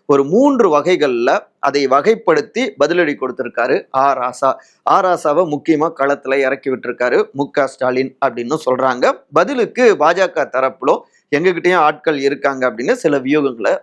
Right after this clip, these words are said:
வகுத்திருக்காங்க. So, மு க ஸ்டாலின் வெர்சஸ் அமித்ஷா, இந்த வார், இந்த வியூகங்கள், அவங்களுடைய அஜெண்டா யாருக்கு வந்து, யாருடைய விஷயம் ஸ்கோர் பண்ணும், இதுதான் முக்கியமா இன்றைக்கு பார்க்க போறோம்.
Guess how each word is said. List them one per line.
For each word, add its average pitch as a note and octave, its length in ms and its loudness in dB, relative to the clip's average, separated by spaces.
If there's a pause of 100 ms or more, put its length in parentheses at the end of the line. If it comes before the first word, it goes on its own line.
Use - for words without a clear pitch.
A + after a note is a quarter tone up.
வகுத்திருக்காங்க. C3 760 -2 (280)
So, F#3 300 0 (100)
மு F#3 240 0
க F#3+ 160 2
ஸ்டாலின் F3+ 580 -2
வெர்சஸ் D3+ 400 -2 (200)
அமித்ஷா, D3 480 -2 (140)
இந்த D#3 360 2
வார், D3+ 460 0
இந்த F3 320 0
வியூகங்கள், D#3+ 680 2 (220)
அவங்களுடைய D#3+ 600 0 (200)
அஜெண்டா D#3 480 -2
யாருக்கு E3+ 540 0
வந்து, D3 480 0
யாருடைய D#3+ 800 0 (220)
விஷயம் F3 360 2
ஸ்கோர் E3+ 400 0
பண்ணும், B2 380 -4 (140)
இதுதான் D3 420 2
முக்கியமா C#3 340 -4
இன்றைக்கு B2+ 360 -6
பார்க்க A#2+ 380 -4
போறோம். B2 360 -4